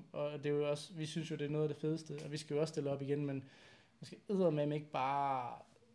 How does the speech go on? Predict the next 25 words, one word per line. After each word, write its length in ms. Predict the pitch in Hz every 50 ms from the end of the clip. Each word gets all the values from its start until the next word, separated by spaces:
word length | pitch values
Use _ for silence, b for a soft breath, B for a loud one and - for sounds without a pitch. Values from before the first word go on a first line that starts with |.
| - - - - - _
tage 260 | - - 170 160 151
det 80 | 151 147
for 140 | - - 147
givet, 560 | - - 160 160 165 170 170 175 180 180 175 - - - - _ _ _ _ - - _ -
at 160 | 151 139 -
det 60 | 151
er 80 | 143 147
bare 200 | 151 151 151 156
at 80 | 151
komme 200 | - 165 147 147
i 20 | 147
lav 180 | 151 147 143
fedtprocent, 540 | - 151 151 - 139 - - 143 139 139 -
og 100 | - 135
så 100 | - 143
stille 200 | - - 147 135
sig 120 | - 147
op 80 | 143 147
på 60 | - 139
en 80 | 131
scene 360 | - - 139 143 139 143 151 -
og 100 | 151 139
få 120 | - - 143
en 360 | 135 135 131 131 147 147 143
medalje. 360 | 143 135 139 135 135 135